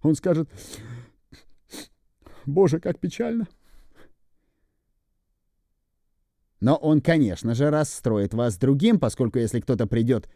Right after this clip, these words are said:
и сразу же вслед за этой печальной новостью скажет: «Вы слышали последний анекдот о дочке фермера?» И тут же расскажет его, то Клир скажет: «Боже мой, вот умора!»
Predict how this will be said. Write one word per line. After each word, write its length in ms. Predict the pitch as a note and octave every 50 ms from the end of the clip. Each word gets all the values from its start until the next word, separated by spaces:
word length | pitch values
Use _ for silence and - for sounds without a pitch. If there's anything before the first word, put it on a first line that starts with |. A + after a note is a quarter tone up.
| _ -
и 80 | B2
сразу 400 | A#2 - C3+ D3 F3 F3+ C#3+ C#3
же 120 | A2 A#2 G#2+
вслед 340 | - - C3 C3+ C3 F#2+
за 60 | F#2+ A#2
этой 180 | A2 F2+ G#2
печальной 460 | G2+ - A2+ - C3+ B2 A#2 A2 G#2+
новостью 400 | A2+ A#2 A2 G2 F#2 - - G#2
скажет: 400 | - - D#3 D#3 D3 C3+ A2 - - _ _ - - - -
«Вы 240 | G3 F3 D#3 F#3 F#3
слышали 500 | - - A3+ C#4 D4+ A3+ - B3 A3 G#3
последний 640 | C#3+ - F3 D#3+ - D#3 E3+ G3 F#3 D3+ D#3+ E3
анекдот 540 | E3+ - D3 C#3+ C#3+ C3+ A#2+ C3+ F3 F3+ D#3+
о 80 | D3+ C#3
дочке 340 | C3+ C#3+ A#2+ - - C#3 A#2+
фермера?» 540 | - C3+ C3 A#2+ A#2+ A#2+ A2 G#2 G2 F#2+ - - _ _ _ _ _ _ _ _ _ _ _ _ _ _
И 160 | - - E3+ D#3+
тут 220 | - F#3+ F3 C3
же 120 | A#2+ C#3+
расскажет 500 | C3+ C#3 C#3 - - B3+ C4+ A#3+ A3 -
его, 260 | E3 D#3 D3+ C#3+ A#2+ - - _ _ _ -
то 120 | - C#3+
Клир 260 | - C#3+ D3+ D#3 C#3+
скажет: 360 | B2+ - - C#3+ A#2+ C3 A#2+ G2
«Боже 480 | F2+ C3 A#3 C#4+ D4 C4 F3+ A#3 B3
мой, 320 | A#3+ A#3+ A#3 A#3 G#3+ F#3 D3+
вот 280 | B2+ E3 F#3 E3 -
умора!» 580 | E3+ D3+ D3 D3 D3 C#3 A#2+ A2+ - D3 -